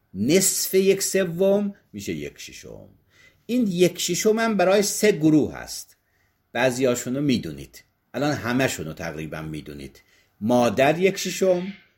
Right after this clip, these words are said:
پدر یک ششم، یکی هم آخری که الان خوندیم،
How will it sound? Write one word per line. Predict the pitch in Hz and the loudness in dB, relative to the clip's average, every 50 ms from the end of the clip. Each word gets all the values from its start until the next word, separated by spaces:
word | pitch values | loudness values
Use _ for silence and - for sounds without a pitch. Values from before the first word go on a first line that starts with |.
| _ _ _ _ | _ _ _ _
پدر | - 135 113 123 127 135 156 | -4 -2 2 4 4 4 4
یک | 170 185 196 190 196 | 4 4 2 2 2
ششم، | - - 196 175 - - 190 185 190 196 208 233 - - _ _ _ _ _ _ _ _ _ _ _ _ _ - | -2 -6 -6 -4 -2 0 2 2 2 0 -2 -4 -8 -12 _ _ _ _ _ _ _ _ _ _ _ _ _ -8
یکی | 110 120 - - 147 156 | -8 -8 -6 -2 -2 0
هم | 160 160 - - | 0 -2 -4 -2
آخری | 190 - 98 - - 110 107 110 127 143 | 0 0 0 0 -2 -2 -2 0 0 -2
که | 139 - 143 - | -4 -4 -2 0
الان | 101 101 95 98 | 0 0 0 0
خوندیم، | 98 - - 98 92 92 87 98 104 92 78 67 - | -4 -4 -6 -6 -6 -4 -2 -2 -2 -2 -4 -6 -14